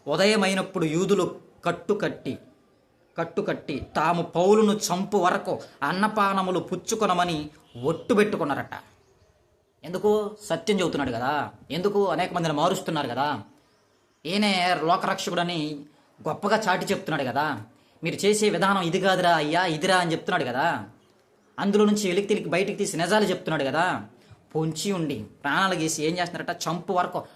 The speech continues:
అన్నం మేము ముట్టుకోం" అని ఒట్టు పెట్టుకున్నారట. ఈ కుట్రలో చేరిన వారు నలభై మంది కంటే ఎక్కువ. ఈ కుట్రలో ఒట్టు పెట్టుకొని పౌలును చంపుకున్న వాళ్ళు అనుకున్నటువంటి వాళ్ళు, "అన్నం కూడా తినం, అన్నం నీళ్లు తాగం"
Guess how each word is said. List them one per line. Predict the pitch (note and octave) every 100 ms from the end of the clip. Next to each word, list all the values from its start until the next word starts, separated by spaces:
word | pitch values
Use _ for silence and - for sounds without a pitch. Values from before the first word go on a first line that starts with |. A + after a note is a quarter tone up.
| _
అన్నం | A2 F3+ F#3
మేము | E3
ముట్టుకోం" | D3+ G#3 G3+ E3 - _ _ _ _ _ - - - - _ _ _ _ _ _
అని | D3+ G#3+ E3 D#3+ F#3 B3+ _ _ _
ఒట్టు | C3 - -
పెట్టుకున్నారట. | A3 G#3+ F#3 E3 B2+ A#2 C3+ F#3+ - - -
ఈ | E3+
కుట్రలో | F#3+ F#3 F#3+ A#3+ A3
చేరిన | A3 F#3+ G3+ G3
వారు | F3+ F3 D#3 C#3 - C#3
నలభై | C#3 E3+ E3+ E3+
మంది | E3+ E3+ F3+
కంటే | F3+ F3 F3+
ఎక్కువ. | F3 E3+ E3+ D#3 - - _ _ _ _ _ _ _ _ _ _ -
ఈ | C3+
కుట్రలో | C#3+ D3+ F#3+ F3+ B2+ - _ _ -
ఒట్టు | B2+ D#3
పెట్టుకొని | E3+ C3 E3 F3
పౌలును | D3+ E3+ F3
చంపుకున్న | E3 D#3+ F3+ F3
వాళ్ళు | E3 D#3
అనుకున్నటువంటి | D3+ E3 D#3+ D#3 D3+ C#3+
వాళ్ళు, | C#3 C#3
"అన్నం | C#3 E3+ E3+
కూడా | F#3
తినం, | F3+ F3 - -
అన్నం | A#2+ D#3 E3 B2+
నీళ్లు | C#3+ E3+ D#3+
తాగం" | - C#3 E3+ -